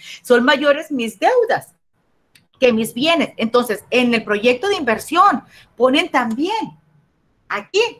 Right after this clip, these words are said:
ponen capital de trabajo, ¿sí? Ah, pues, ¿sabes qué? Ocupo cien mil pesos para seguir, para poder pagar, salir de mis deudas.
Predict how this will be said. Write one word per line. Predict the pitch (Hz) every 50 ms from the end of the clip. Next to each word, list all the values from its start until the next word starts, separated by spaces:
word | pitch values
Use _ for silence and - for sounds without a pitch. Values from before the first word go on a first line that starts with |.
| _
ponen | - 214 240 254 277 285
capital | 285 277 254 262 226 214 - 220 - 220
de | 247 269
trabajo, | 262 254 247 233 269 302 320 302 294 247 180 156 - - _ _ _ _
¿sí? | - 269 285 285 - _ _ _ -
Ah, | - 220 254 -
pues, | - 220 -
¿sabes | - 196 196 262 277 -
qué? | - 339 320
Ocupo | 269 220 - - 220 233 226 - - 330 370 302 - - _ _ _ _ _
cien | - - 240 220 196 190
mil | 214 262 294 294
pesos | - 247 269 302 311 - 330 294 - -
para | - 202 202 202
seguir, | 202 - 190 170 185 214 226 220 - _ - - _ _ _ _
para | - 208 214 208 -
poder | 196 202 - - 196 -
pagar, | 247 254 240 240 240 -
salir | 247 214 202 185 -
de | - 262
mis | 254 226 175 151
deudas. | 170 247 269 285 233 175 143 - -